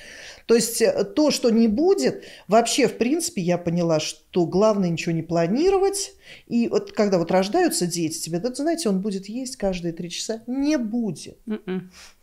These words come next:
Speaker 2: Каждые пятнадцать
Speaker 1: И
Speaker 2: минут.
Speaker 1: только ты привыкнешь к тому, что каждые пятнадцать станет каждые двадцать. Привыкнешь, что спит ночью, начнёт спать днём.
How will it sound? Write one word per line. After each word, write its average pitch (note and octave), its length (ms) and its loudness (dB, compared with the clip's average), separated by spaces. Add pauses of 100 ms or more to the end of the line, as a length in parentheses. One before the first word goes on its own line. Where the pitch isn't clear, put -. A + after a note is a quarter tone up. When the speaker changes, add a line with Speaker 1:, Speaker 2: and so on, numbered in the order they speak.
(640)
Speaker 2:
Каждые G#3 280 -6
пятнадцать B3 300 2
Speaker 1:
И E4 60 8
Speaker 2:
минут. B3 160 6
Speaker 1:
только G4 380 6
ты E4 300 4
привыкнешь C#4 720 4
к - 60 -8
тому, G#3 240 4
что G#3 160 2
каждые F#3 340 4
пятнадцать A#3+ 540 2
станет G#3+ 300 2
каждые F3+ 380 2
двадцать. D#3+ 560 0
Привыкнешь, D#4+ 420 2
что D#4 140 0
спит D4 360 -2
ночью, E4+ 400 0
начнёт G3+ 400 2
спать F#3 280 0
днём. D#3 260 -2